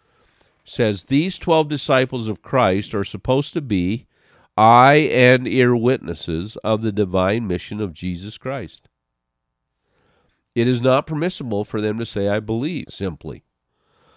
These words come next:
"I have accepted it," simply, "because I believe it." Read the Revelation. The Lord informs us they must know. They must get the knowledge for themselves.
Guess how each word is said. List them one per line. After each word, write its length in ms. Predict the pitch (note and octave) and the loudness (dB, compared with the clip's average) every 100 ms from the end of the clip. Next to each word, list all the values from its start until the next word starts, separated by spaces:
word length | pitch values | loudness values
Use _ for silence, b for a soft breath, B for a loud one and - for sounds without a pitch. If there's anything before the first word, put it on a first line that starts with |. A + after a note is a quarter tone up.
| b - | b -4
"I 160 | G2 | 0
have 120 | C3+ | 2
accepted 540 | D#3+ D#3+ - F3+ - G#2+ | 0 -2 0 0 0 -2
it," 140 | F2+ | -4
simply, 520 | - - G#2+ - F#2 | -4 0 0 0 -2
"because 460 | A#2 A#2 - E2 E2 | -2 -4 -4 -4 -2
I 120 | F2 | -2
believe 380 | F#2 A2+ D3+ D#3+ | -2 -4 -4 -6
it." 140 | - - _ _ _ _ _ _ | -12 -16 _ _ _ _ _ _
Read 300 | G2 C3 D#3 | 4 4 4
the 80 | E3 | 2
Revelation. 800 | D#3 D3+ D3 D3 D#3+ - C#2 C2 | 2 2 2 0 0 -4 -10 -10
The 140 | - | -6
Lord 300 | G#2+ A2+ B2+ | -2 0 0
informs 500 | D3+ D#3 D#3+ D#3+ C3+ | -2 -6 -6 -4 -4
us 220 | G2+ A2 - | -4 -6 -2
they 340 | G#2+ B2+ D3+ | 2 4 2
must 480 | C#3 A2+ A#2+ - - | 0 0 0 -2 -8
know. 640 | F#2 G2 G#2 F#2 D2 - _ b b b b b | 0 4 6 4 0 -6 _ b b b b b
They 280 | F2+ A#2 C3 | 0 4 4
must 380 | C3+ B2+ A2 - | 4 0 -2 -2
get 220 | C#3 D3+ | -2 -2
the 120 | - | -2
knowledge 600 | E3+ C#3 B2 B2 B2+ B2 | -2 2 4 2 0 -4
for 280 | - A2+ A2+ | -10 -4 -2
themselves. 920 | A2 A2+ G#2+ - G#2+ F#2+ D2 C2 - | -2 -4 -6 -4 -2 0 -2 -8 -20